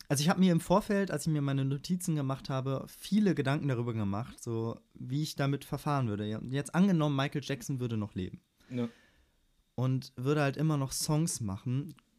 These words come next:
Speaker 1: Gut, nach solchen Veröffentlichungen weiß ich nicht, ähm, ob der sich dann nicht wahrscheinlich aus der Öffentlichkeit zurückgezogen hätte. Aber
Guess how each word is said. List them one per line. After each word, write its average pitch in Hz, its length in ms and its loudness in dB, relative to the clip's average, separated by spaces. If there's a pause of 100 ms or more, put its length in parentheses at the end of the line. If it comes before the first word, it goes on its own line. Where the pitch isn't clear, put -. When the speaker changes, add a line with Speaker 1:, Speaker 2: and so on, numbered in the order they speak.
Speaker 1:
Gut, 143 220 0
nach 127 180 0
solchen 131 320 -2
Veröffentlichungen 131 760 -2
weiß 120 160 -2
ich 123 80 0
nicht, 127 360 -2
ähm, 110 540 0
ob 117 160 -8
der 110 120 0
sich 110 180 -6
dann 107 200 -2
nicht 107 220 -4
wahrscheinlich 107 420 -4
aus 104 160 -8
der 101 200 -4
Öffentlichkeit 110 520 -6
zurückgezogen 131 560 -6
hätte. 131 380 -4 (1600)
Aber 143 400 2